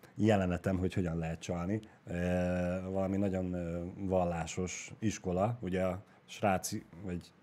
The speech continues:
csaj, nem tudom, nem látszódik, mert csak a keze látszódik, írja a dolgozatot, és elé kitéve ugye Jézus, egy kereszt,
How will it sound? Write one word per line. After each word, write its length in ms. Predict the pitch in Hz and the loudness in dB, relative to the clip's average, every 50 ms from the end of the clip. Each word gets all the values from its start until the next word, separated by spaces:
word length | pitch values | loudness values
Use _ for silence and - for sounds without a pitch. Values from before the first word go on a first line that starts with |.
| - - | -20 -16
csaj, 280 | - - 90 87 95 104 | -6 -4 -2 0 0 0
nem 220 | 98 90 85 82 | -2 -2 -4 -2
tudom, 180 | 85 101 98 95 | -2 0 0 0
nem 140 | 92 87 87 | 0 -2 -2
látszódik, 420 | 85 82 82 - 98 98 101 - | -4 -6 -4 -2 -2 -2 -2 -2
mert 120 | 95 85 | -4 -6
csak 120 | - - - | -6 -6 -6
a 80 | 87 | -6
keze 200 | - 87 85 92 | -4 -2 -2 0
látszódik, 600 | 90 95 95 - - 110 107 117 117 - - - - | 0 0 0 0 0 0 0 0 -2 -4 -12 -16 -6
írja 300 | - 104 101 101 95 90 | -2 0 2 2 2 2
a 40 | 90 | 2
dolgozatot, 520 | 92 92 92 95 104 101 120 117 117 - | 2 2 2 2 2 0 0 -2 -2 -2
és 140 | 107 95 - | -2 0 2
elé 180 | 107 95 92 87 | 2 2 2 2
kitéve 380 | - 104 87 - 92 87 85 | 0 0 0 0 0 2 2
ugye 220 | 90 87 90 90 87 - - - - - - | 2 2 2 0 0 -4 -10 -18 -18 -12 -6
Jézus, 500 | - 95 95 95 90 92 98 101 98 - - - - - | -4 -2 0 0 2 2 2 0 0 -2 -8 -16 -14 -14
egy 100 | 87 82 | -12 -8
kereszt, 340 | - 95 92 95 95 90 - | -6 -4 -2 -2 -4 -4 -6